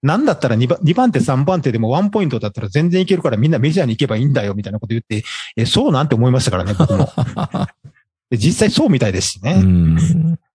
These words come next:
Speaker 1: うん。だから、あの、あくまで本当にあの、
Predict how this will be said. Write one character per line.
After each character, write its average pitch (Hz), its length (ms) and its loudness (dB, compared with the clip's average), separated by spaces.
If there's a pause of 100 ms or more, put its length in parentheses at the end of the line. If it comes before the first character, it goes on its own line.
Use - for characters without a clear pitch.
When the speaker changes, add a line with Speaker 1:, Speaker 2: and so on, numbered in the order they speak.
(240)
Speaker 1:
う 120 40 0
ん。 95 460 0 (960)
だ 151 100 0
か 156 80 0
ら、 139 340 -4
あ 147 120 -8
の、 202 280 -2
あ 247 140 -2
く 277 100 0
ま 247 140 2
で 202 60 2
本 175 200 0
当 180 60 -2
に 175 80 2
あ 156 80 0
の、 131 380 0